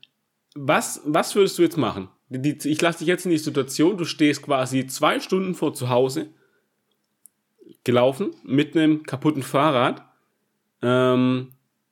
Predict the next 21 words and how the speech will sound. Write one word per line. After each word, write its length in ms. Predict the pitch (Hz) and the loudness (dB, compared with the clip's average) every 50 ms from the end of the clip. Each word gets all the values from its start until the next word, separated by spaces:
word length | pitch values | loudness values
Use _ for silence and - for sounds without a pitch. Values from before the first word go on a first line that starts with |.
| _ _ _ | _ _ _
was 280 | - 107 123 135 131 - | -6 -2 -2 -2 0 0
machst 320 | 123 104 92 - - - - | -4 -4 -4 -6 -10 -10 -10
du? 160 | 90 - _ _ _ _ _ _ _ _ - | -10 -12 _ _ _ _ _ _ _ _ -4
Ich 260 | 143 131 135 135 - | -2 -2 -2 -2 0
geb 200 | 180 196 190 - | 0 0 2 0
noch 180 | - 175 - | -4 -2 0
eine, 360 | - 165 185 196 208 214 185 - - - | 2 2 2 4 2 0 -2 -2 -2 0
ein, 420 | 147 156 165 131 123 156 165 165 | 2 2 2 2 0 2 2 2
so 220 | - - 165 151 147 | 2 2 4 4 4
ein, 100 | 143 143 | 4 2
so 160 | 135 151 139 | 2 0 0
ein, 80 | 135 131 | 0 0
so 180 | 135 135 131 | 2 0 0
ein, 40 | 127 | 2
so 100 | 123 123 | 2 0
ein 160 | 123 123 120 | 0 0 -2
kleiner 540 | - 139 131 131 131 127 120 113 101 - - | 0 2 2 2 4 2 2 0 -2 -6 -4
Tipp 260 | - 202 214 - - 131 | 0 0 0 0 -2 -6
oder 120 | 120 110 | -4 -2
ein 100 | 113 113 | -2 0
Hint. 260 | 120 151 170 202 - | 0 0 0 0 -4